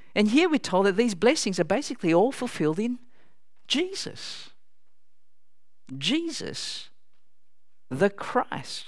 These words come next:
In other words, Jesus is the fulfillment of God's purposed blessings for Israel and for David and ultimately for all the families of the earth,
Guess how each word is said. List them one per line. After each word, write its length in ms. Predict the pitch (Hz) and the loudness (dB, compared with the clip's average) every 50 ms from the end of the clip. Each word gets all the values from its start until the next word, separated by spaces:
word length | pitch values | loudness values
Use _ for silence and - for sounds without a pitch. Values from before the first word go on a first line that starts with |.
| - - - - - - - - - - - - - - - - - - - - - - | -12 -12 -14 -14 -14 -14 -14 -16 -14 -14 -16 -14 -14 -14 -14 -14 -14 -14 -14 -2 4 8
In 80 | 226 | 10
other 180 | 302 349 330 269 | 10 10 12 12
words, 200 | 233 233 220 185 | 12 12 12 10
Jesus 540 | 170 170 226 277 320 311 294 - 285 254 - | 6 2 4 4 4 4 2 2 2 4 4
is 140 | 254 233 - | 4 4 6
the 100 | 233 226 | 4 4
fulfillment 600 | - - 220 220 - - 254 262 262 233 185 175 | 6 4 4 4 4 2 2 2 4 6 6 6
of 160 | 175 147 139 | 6 4 6
God's 560 | 120 185 202 220 226 226 220 185 - - - - - - - - - - - - - | 8 10 12 12 12 12 12 10 6 0 -2 -4 -8 -14 -14 -14 -14 -14 -12 -12 -12
purposed 760 | - - - 233 233 240 233 - 143 - - - - - - - - - - | 0 6 8 10 10 10 10 8 6 6 4 2 -4 -6 -10 -12 -14 -16 -14
blessings 720 | - 117 127 165 196 208 208 - - 123 113 117 127 - - | -6 2 4 6 6 6 4 2 0 0 0 0 -2 -4 -6
for 280 | - - 156 135 139 - - | -2 2 4 4 4 2 0
Israel 720 | 170 196 202 180 160 143 120 104 92 92 104 123 170 185 - - - - - - - - - - - | 0 0 2 0 0 0 0 0 2 2 0 0 -2 -4 -8 -12 -14 -14 -16 -16 -16 -16 -14 2 8
and 200 | 160 165 165 - | 8 8 8 8
for 180 | - 160 143 135 | 6 6 6 6
David 560 | 123 110 143 151 180 208 208 175 131 117 117 | 6 6 6 6 8 8 8 8 8 6 6
and 140 | 139 143 180 | 8 10 10
ultimately 420 | 226 262 - - 180 165 147 160 | 10 10 8 6 4 4 4 2
for 280 | 151 - 160 143 - - - - | 6 6 6 6 6 4 2 8
all 400 | 214 240 269 285 302 320 320 285 | 12 12 12 12 12 8 8 8
the 120 | 262 269 | 8 8
families 560 | - - 262 247 247 254 254 233 233 233 - | 8 8 8 10 10 10 10 10 8 10 10
of 200 | 233 226 202 202 | 10 10 10 10
the 120 | 202 214 214 | 10 12 12
earth, 520 | 185 139 113 104 120 - - - - - | 12 12 12 10 8 2 -4 -10 -12 -12